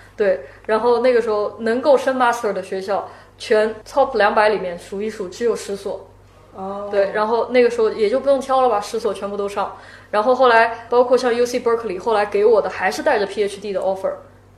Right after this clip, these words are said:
Speaker 1: 那我觉得我还是不想读P H D，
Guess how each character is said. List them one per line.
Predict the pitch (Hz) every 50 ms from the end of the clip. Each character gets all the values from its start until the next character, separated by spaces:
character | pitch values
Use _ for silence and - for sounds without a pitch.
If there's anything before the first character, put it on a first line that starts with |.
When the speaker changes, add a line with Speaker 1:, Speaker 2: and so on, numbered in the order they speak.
| _ _ _ _ _
Speaker 1:
那 | - 220 214
我 | 202
觉 | 196 - 208
得 | 208 220 202 185 - - - - - - - -
我 | - 214 202
还 | 202 208 208
是 | 220 285
不 | 277 254
想 | - 254 190 170
读 | - 190
P | 175 - - 196
H | 180 175 - 175
D， | - 160 -